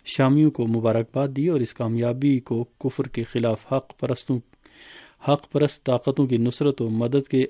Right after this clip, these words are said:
عملی جامہ پہننے کی ایک علامت قرار دیا۔ ڈاکٹر علی لاریجانی کے تہنیتی پیغام میں آیا ہے کہ شام کی فوج اور استقامتی قوتوں کے ہاتھوں اسٹریٹجک اہمیت کے حامل شہر دیر و زور کا محاصرہ ٹوٹنا خوشی و مسرت کا باعث بنا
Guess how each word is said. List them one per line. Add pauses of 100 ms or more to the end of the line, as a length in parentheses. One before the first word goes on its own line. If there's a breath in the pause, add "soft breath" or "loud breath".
عملی
جامہ
پہننے
کی
ایک
علامت
قرار
دیا۔ (840 loud breath)
ڈاکٹر (140)
علی
لاریجانی
کے
تہنیتی
پیغام
میں
آیا
ہے
کہ
شام
کی
فوج
اور
استقامتی
قوتوں
کے
ہاتھوں (500 loud breath)
اسٹریٹجک
اہمیت
کے (140)
حامل (120)
شہر
دیر
و
زور
کا
محاصرہ
ٹوٹنا (440 loud breath)
خوشی
و
مسرت
کا
باعث
بنا